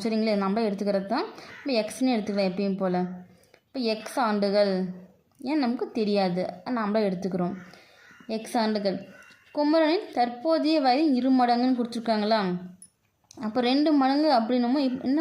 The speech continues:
பண்ணணும்? எக்ஸை கூட ரெண்டு பேருக்குன்னு நமக்கு ரெண்டு மடங்கு. ஏன் நம்ம வயது இப்போ ப்ரெசென்ட்டில் கண்டுபிடிக்க சொல்லியிருக்காங்க. குமரனோட வயசு எக்ஸ்ன்னு எடுத்துருக்கோம். இப்போ ரெண்டுக்கு இரு மடங்குன்னா ரெண்டுக்கு ஒண்ணு பெருக்கணும். அப்போ ரெண்டு, என்னங்க இது எக்ஸு?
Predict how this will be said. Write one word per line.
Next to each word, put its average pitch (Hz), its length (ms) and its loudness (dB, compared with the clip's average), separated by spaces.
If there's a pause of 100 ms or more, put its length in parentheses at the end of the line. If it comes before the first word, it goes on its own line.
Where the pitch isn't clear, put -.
பண்ணணும்? 240 340 2 (520)
எக்ஸை 196 320 -2
கூட 330 120 -2 (140)
ரெண்டு 269 260 2
பேருக்குன்னு 294 400 2
நமக்கு 285 280 2
ரெண்டு 220 240 0
மடங்கு. 208 320 2 (840)
ஏன் 285 160 2
நம்ம 240 220 2 (360)
வயது 233 360 2
இப்போ 320 280 -6
ப்ரெசென்ட்டில் 233 460 0 (800)
கண்டுபிடிக்க 233 420 0
சொல்லியிருக்காங்க. 220 480 0 (640)
குமரனோட 262 460 2
வயசு 254 280 0 (120)
எக்ஸ்ன்னு 254 340 0
எடுத்துருக்கோம். 202 460 -2
இப்போ 196 140 0 (100)
ரெண்டுக்கு 254 340 0 (140)
இரு 285 220 2
மடங்குன்னா 277 420 2
ரெண்டுக்கு 277 280 2
ஒண்ணு 269 220 2
பெருக்கணும். 202 380 0 (220)
அப்போ 226 180 -4 (100)
ரெண்டு, 269 320 2 (460)
என்னங்க 311 260 2
இது 226 140 0
எக்ஸு? - 320 -6